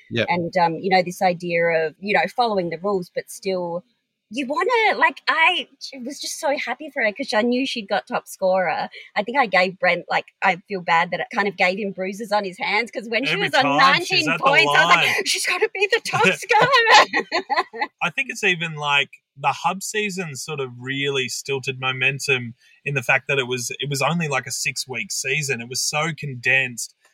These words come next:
Speaker 3: and we're so used to the W N B L season, you know, going for that sort of twenty-one games. You're sort of looking to go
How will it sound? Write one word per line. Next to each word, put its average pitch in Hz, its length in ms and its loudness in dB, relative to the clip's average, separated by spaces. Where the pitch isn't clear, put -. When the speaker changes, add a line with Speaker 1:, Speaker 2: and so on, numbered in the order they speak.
Speaker 3:
and 135 400 -2
we're 139 100 -4
so 151 260 -2
used 139 560 -4
to 135 120 0
the 135 100 -2
W 131 400 0
N 127 140 0
B 127 100 4
L 123 140 0
season, 131 580 0
you 127 80 0
know, 117 160 0
going 127 560 -2
for 131 140 -10
that 123 200 -2
sort 131 200 -2
of 117 140 -6
twenty-one 135 720 0
games. 127 600 0
You're 123 80 -6
sort 131 180 -4
of 120 140 -10
looking 127 520 -2
to 135 120 -4
go 123 320 0